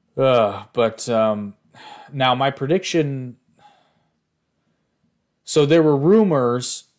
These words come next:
and I think they're wrong, but there were rumors that Kenny Omega was gonna make an appearance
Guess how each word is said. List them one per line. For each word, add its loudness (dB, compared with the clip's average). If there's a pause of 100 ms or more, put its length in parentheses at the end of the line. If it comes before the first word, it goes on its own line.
(500)
and -10
I 0
think -4
they're -2
wrong, 0
but -2
there 0
were 2
rumors 0
that -2
Kenny -4
Omega -2
was -6
gonna -6
make -6
an -6
appearance -8